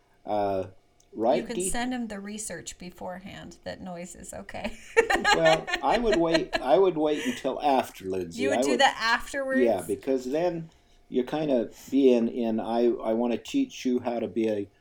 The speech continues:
Speaker 1: uh, an administrator," instead of, "Hey, this is why I'm doing things," which comes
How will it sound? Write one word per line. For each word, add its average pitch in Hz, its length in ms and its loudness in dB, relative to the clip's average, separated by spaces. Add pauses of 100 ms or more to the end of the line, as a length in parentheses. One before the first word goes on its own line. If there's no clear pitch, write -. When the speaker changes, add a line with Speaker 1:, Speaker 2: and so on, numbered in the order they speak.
(320)
Speaker 1:
uh, 104 260 -4
an 107 100 -4
administrator," 104 920 -2
instead 98 420 4
of, 98 200 -4 (340)
"Hey, 123 340 2
this 120 320 0
is 113 120 0
why 110 260 0
I'm 98 220 -4
doing 95 380 0
things," 87 280 -8
which 98 200 -8
comes 104 360 -8